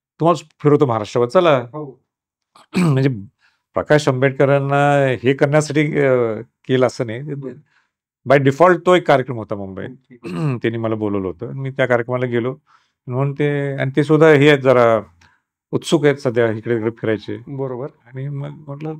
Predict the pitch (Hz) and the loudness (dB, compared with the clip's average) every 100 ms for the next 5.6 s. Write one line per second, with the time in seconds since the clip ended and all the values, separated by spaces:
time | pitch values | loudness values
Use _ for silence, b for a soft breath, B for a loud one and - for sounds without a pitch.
0 | 151 190 190 147 139 143 _ _ 127 127 | -2 -2 0 -4 -10 -12 _ _ -4 0
1 | 135 131 139 135 123 117 113 _ _ 101 | 2 4 2 2 2 2 0 _ _ -12
2 | 101 139 147 139 131 143 160 139 147 127 | -10 -10 -10 -8 -8 -8 -4 -2 0 0
3 | 98 92 - _ _ _ 165 190 185 135 | -2 -8 -14 _ _ _ 6 6 6 2
4 | 117 120 - 156 160 175 165 160 160 147 | -4 -10 2 6 6 4 0 0 -2 -4
5 | 139 151 151 143 147 156 | -6 -4 -2 -2 -4 -8